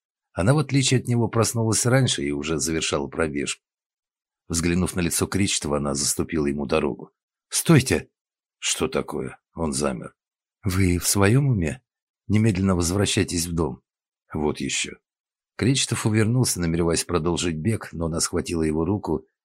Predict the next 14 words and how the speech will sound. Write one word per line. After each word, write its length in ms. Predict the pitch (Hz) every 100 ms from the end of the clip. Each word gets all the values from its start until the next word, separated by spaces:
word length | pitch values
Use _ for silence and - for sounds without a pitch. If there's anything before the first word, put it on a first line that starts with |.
| _ _ _
нащупала 580 | 95 98 - 180 135 120
лучевую 540 | 95 101 123 113 101 98
артерию 440 | 95 139 139 87
и 20 |
стала 340 | 82 - 90 87
считать 480 | - 90 92 -
пульс. 480 | - 73 - - - _ _ _ _ -
«Вы 440 | 110 95 113 104
на 160 | 101 107
грани 320 | 113 107 113
инфаркта. 640 | 127 - 76 - - - - _ _ -
Все 160 | 110
признаки 460 | 92 123 95 90 92
налицо. 560 | 90 98 - - 69